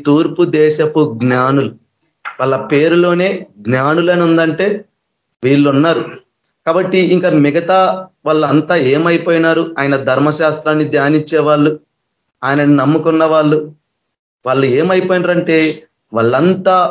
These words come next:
అజ్ఞానంతో నిద్రమత్తులు అయిపోయినారు. కాబట్టి, వాళ్ళు న-, దాన్ని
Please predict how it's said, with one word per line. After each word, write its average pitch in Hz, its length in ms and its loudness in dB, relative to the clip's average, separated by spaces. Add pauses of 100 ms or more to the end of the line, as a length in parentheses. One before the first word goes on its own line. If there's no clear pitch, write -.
(160)
అజ్ఞానంతో 165 760 0 (300)
నిద్రమత్తులు 160 760 0
అయిపోయినారు. 147 520 0
కాబట్టి, 131 440 0 (680)
వాళ్ళు 123 340 0
న-, 120 120 -2 (340)
దాన్ని 127 220 0